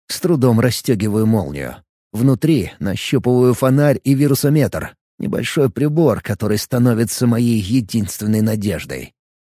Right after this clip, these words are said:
«Давай, покажи мне что-то хорошее». Бормочу сквозь зубы, включая устройство. Экран тускло вспыхивает. Я жду, чувствуя, как каждый удар сердца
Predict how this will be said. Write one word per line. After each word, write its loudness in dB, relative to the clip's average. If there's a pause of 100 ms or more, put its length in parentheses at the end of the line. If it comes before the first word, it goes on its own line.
(120)
«Давай, -4
покажи -6
мне -4
что-то -10
хорошее». -10 (460)
Бормочу 0
сквозь 0
зубы, -2
включая -2
устройство. -2 (400)
Экран 4
тускло 2
вспыхивает. -6 (360)
Я -2
жду, -2 (100)
чувствуя, -2
как -2
каждый 0
удар 0
сердца -2